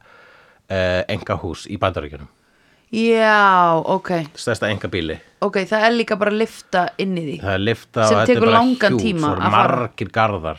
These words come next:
Speaker 2: Já, einmitt. Og þetta er í Washington?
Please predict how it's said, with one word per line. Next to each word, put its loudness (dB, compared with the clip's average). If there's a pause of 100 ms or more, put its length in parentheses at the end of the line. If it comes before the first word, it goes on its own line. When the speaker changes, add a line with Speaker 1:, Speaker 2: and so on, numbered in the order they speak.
(160)
Speaker 2:
Já, 0
einmitt. -6 (1080)
Og 2
þetta 2
er 4
í 2
Washington? -4